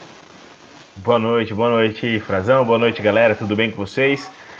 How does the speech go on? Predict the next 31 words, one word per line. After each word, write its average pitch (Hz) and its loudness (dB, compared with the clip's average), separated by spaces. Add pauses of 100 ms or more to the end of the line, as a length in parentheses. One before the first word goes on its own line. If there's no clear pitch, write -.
(360)
É, 92 -2
bom 113 2
dia, 143 2
boa 120 4
tarde, 131 2
boa 104 4
noite. 139 2
O - -16
Frazão 104 -2
falou 110 -2
que - -20
tem 110 -6
um 107 -4
podcast 107 -2
aí 104 0
sendo 110 -6
gravado, 101 0
então 110 -6 (360)
você - -12
que - -14
tá 107 -2
ouvindo 101 -4
a 98 -6
gente, 101 -10 (920)
sinta-se 98 -8 (140)
bem-vindo 117 0
aí. 120 2
Bora 120 2
conversar 131 -2
de 127 0
eventos, 110 -2